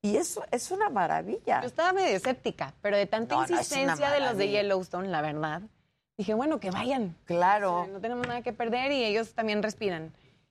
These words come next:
Speaker 2: Y no, hombre, o sea,
Speaker 1: Sí,
Speaker 2: estoy
Speaker 1: es una maravilla.
Speaker 2: súper agradecida con ellos por la oportunidad. Y además, pues, verlos, creo que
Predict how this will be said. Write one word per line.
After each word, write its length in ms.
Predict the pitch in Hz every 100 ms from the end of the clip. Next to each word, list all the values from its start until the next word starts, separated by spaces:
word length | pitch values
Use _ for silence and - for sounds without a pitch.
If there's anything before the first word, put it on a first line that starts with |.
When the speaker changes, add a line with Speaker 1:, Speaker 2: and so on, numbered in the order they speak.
| -
Speaker 2:
Y 120 | 180
no, 300 | 180 165 185
hombre, 500 | 240 254 226 196 170
o 80 | 160
sea, 220 | 156 170
Speaker 1:
Sí, 60 | 147
Speaker 2:
estoy 460 | 170 180 175 165 180
Speaker 1:
es 40 |
una 280 | 190 190 185
maravilla. 340 | 147 117 117
Speaker 2:
súper 200 | - 269
agradecida 580 | 269 247 233 202 220 220
con 180 | 220 214
ellos 240 | 196 202
por 120 | - 214
la 60 |
oportunidad. 680 | 190 185 175 170 170 180 226 254 _ _ _ _ _ -
Y 100 | 196
además, 500 | 185 180 180 185 -
pues, 160 | 226
verlos, 680 | 190 196 185 208 220 196 - _ -
creo 180 | 220 208
que 300 | 254 269